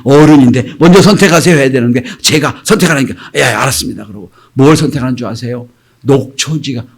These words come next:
복-, 목초지가 많고 물이 많은 걸 선택했어요. 그 말은 하나님에 대한 생각이 없었다는 거예요. 인간적인 선택만 한 거예요. 자, 목초지가 넓고 사람 풍요로운 것만 선택했어요.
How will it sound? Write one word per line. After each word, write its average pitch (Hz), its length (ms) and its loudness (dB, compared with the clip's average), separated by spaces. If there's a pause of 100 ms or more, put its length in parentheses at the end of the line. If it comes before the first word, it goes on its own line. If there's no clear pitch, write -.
복-, 160 300 0
목초지가 175 640 0
많고 151 400 -2
물이 139 300 0
많은 120 260 2
걸 101 100 -4
선택했어요. 82 680 -16 (840)
그 123 100 -2
말은 151 580 2 (640)
하나님에 139 420 -2
대한 110 160 -4
생각이 92 260 -10
없었다는 90 440 -14
거예요. 90 120 -20 (1300)
인간적인 196 420 4
선택만 151 440 -4
한 - 120 -12
거예요. - 260 -14 (260)
자, 120 300 -4
목초지가 185 580 0
넓고 170 360 0
사람 156 480 -10
풍요로운 247 480 -4
것만 160 200 -8
선택했어요. - 800 -10